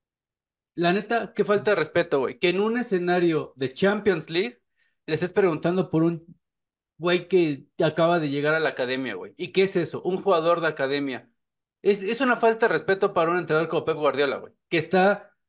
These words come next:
preparando un partido de Champions, que está en la previa de una Champions,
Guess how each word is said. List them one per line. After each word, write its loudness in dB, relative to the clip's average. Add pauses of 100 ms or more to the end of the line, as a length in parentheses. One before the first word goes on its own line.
(240)
preparando 4
un 0
partido 2
de 2
Champions, -2 (140)
que 0
está 0
en -2
la -4
previa 4
de 0
una 2
Champions, -4